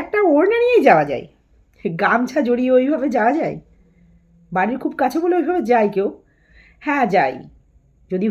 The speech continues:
ভিডিওটা না করতে, তাও ঠিক ছিল। ভিডিও করে কি কনটেন্ট দিচ্ছ? কনটেন্ট দিচ্ছ যে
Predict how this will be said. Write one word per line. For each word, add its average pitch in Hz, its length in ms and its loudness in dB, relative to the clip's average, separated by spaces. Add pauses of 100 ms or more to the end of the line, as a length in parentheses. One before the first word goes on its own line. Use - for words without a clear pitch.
ভিডিওটা 233 320 2 (100)
না 214 40 0 (100)
করতে, 269 260 -2 (1000)
তাও 247 140 -2 (100)
ঠিক 202 120 -4 (100)
ছিল। 143 160 -10 (600)
ভিডিও 208 320 -2 (100)
করে 214 220 4
কি 190 80 -8 (100)
কনটেন্ট 226 420 2
দিচ্ছ? 202 200 -4 (640)
কনটেন্ট 302 380 2
দিচ্ছ - 200 -4 (1200)
যে 208 60 -2